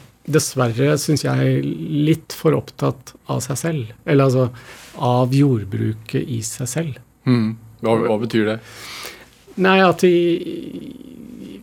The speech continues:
Speaker 1: kanskje ikke tenker så mye, eller, eller kanskje de har gitt opp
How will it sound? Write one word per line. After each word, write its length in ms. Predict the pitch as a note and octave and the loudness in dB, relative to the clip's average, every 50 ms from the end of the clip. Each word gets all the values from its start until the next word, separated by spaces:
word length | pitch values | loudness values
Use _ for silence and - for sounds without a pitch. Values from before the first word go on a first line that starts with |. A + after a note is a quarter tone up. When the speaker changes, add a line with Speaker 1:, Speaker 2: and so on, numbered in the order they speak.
| - | -18
Speaker 1:
kanskje 380 | _ - F3 D#3 - - D#3 B2+ | _ 0 2 2 2 2 -2 -2
ikke 220 | - - E3 D3+ D3 D3+ D3 C#3+ C#3+ D3 C#3 - - _ _ _ _ _ _ _ _ _ _ _ _ _ _ _ _ _ _ _ _ _ _ _ - _ - | -2 0 2 2 4 4 2 2 0 -2 -4 -10 -14 _ _ _ _ _ _ _ _ _ _ _ _ _ _ _ _ _ _ _ _ _ _ _ -20 _ -4
tenker 520 | - D#3+ D3+ C3+ B2 A#2 B2 - - C#3 | 0 2 4 4 4 2 -2 -2 -4 -4
så 140 | A#2 - D3+ | -2 2 2
mye, 440 | C#3+ C#3+ C#3 B2+ A2+ A#2+ C3+ D3+ D3+ | 4 4 4 4 4 2 2 2 2
eller, 280 | C3+ C3 C3+ C3+ D3+ | 2 2 0 0 0
eller 200 | D3 C#3+ C#3 F3+ | 0 0 0 0
kanskje 340 | F#3+ - A3+ D#3 - - A#2 | 0 0 0 0 0 -2 -4
de 80 | A2+ A#2 | -4 -2
har 120 | A#2 A#2 | -2 0
gitt 440 | A#2 C3 B2+ - - - - - - | -2 -2 -4 -4 -8 -14 -14 -6 -4
opp 260 | B2 A#2+ A#2+ A#2+ - | -4 -4 -4 -8 -14